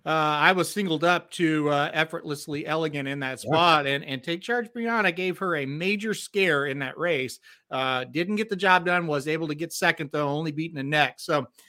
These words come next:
Speaker 1: at twenty to one, there's worse horses you can play. I went with Wet Paint as well. Uh, I've been all over the last two races. Might as well do it one more time here. I think that the key is gonna be what does she look like on a dry, fast track? It's just something we haven't seen from her,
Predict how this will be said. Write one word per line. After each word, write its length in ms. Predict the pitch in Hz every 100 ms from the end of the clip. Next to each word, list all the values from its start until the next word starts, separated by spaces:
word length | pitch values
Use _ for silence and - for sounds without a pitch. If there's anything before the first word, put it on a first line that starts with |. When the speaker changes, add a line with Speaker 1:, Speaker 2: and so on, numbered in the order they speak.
| _ _ _
Speaker 1:
at 100 | 151
twenty 240 | - 226 233
to 80 |
one, 300 | 196 202 208
there's 180 | 190 151
worse 300 | 156 185 170
horses 420 | 185 175 165 135
you 100 | 160
can 200 | 147 135
play. 500 | 127 - 190 165 143 - - _ -
I 140 | 233
went 160 | 320 285
with 160 | 240
Wet 260 | 247 269 262
Paint 240 | 240 240
as 160 | 226 190
well. 440 | 202 214 208 208 190
Uh, 180 | 185 190
I've 180 | 190 180
been 140 | 208
all 200 | 196 208
over 300 | 202 190 196
the 80 | 185
last 320 | 180 185 185
two 140 | 196
races. 440 | 170 170 165 175 151
Might 200 | 160 170
as 100 | 160
well 140 | 170
do 160 | 160 165
it 60 | 165
one 120 | 165
more 140 | 160
time 360 | 143 170 165 160
here. 340 | 151 160 156 - _ _ _ _ _ _ _
I 180 | - 302
think 240 | 330 359 339
that 240 | 311 240
the 120 | 294
key 400 | 240 - 269 262
is 140 | 240 202
gonna 180 | 233 214
be 220 | 226 214
what 260 | 190 220
does 100 | 220
she 200 | 190 208
look 260 | 180 185 185
like 240 | 175 160 160
on 140 | 160
a 160 | 147 143
dry, 460 | 127 156 160 160
fast 480 | 156 151 147 143 -
track? 420 | - 147 127 110
It's 140 | 143 -
just 220 | 170 156
something 360 | 180 165 165 151
we 120 | 147
haven't 320 | 160 165 147
seen 260 | - 175 175
from 200 | 147 135
her, 300 | 139 143